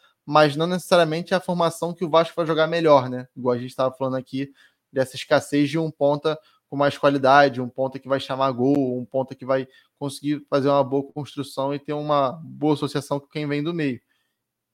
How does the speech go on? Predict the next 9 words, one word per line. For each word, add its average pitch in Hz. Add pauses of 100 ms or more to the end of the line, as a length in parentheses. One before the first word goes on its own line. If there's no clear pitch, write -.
(180)
E 208
aí 202
parece 190
que -
o, 208
o -
Ramon 175
entrou 185
num, 156